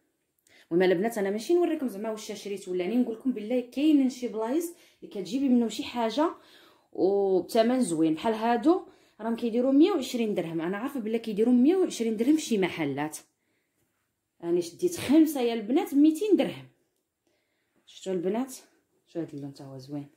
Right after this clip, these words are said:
كيجي رائع في اللبس. هادو وخديت هادي تاني، هادي شويه جايه طويله البنات، شويه جايه فيه، فيها ميكي ماوس.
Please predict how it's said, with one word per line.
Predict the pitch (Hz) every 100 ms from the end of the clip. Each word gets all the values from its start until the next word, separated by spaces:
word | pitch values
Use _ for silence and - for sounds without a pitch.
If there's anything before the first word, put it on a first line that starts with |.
| _ _ _ _ _ _ _ _ _ _ _
كيجي | 156 147 139 143
رائع | 156 156 147 131
في | -
اللبس. | - - - - - _ _ _ _ _ _ _ _ _ _
هادو | 131 127 196 285 - _ _ _ _ _ _ _ - - - - -
وخديت | 165 165 160 170
هادي | 170 156
تاني، | 165 165 160 220
هادي | 185 156
شويه | - 214 240
جايه | 202 180
طويله | 165 156 147
البنات، | 135 127 135 156 - - _ _ _ _ _ _ _ _ _
شويه | - - 185 156
جايه | 143 135 139 196 247 _ _
فيه، | - 135 139 139 -
فيها | - 139
ميكي | 135 131 - 127
ماوس. | 139 214 233 -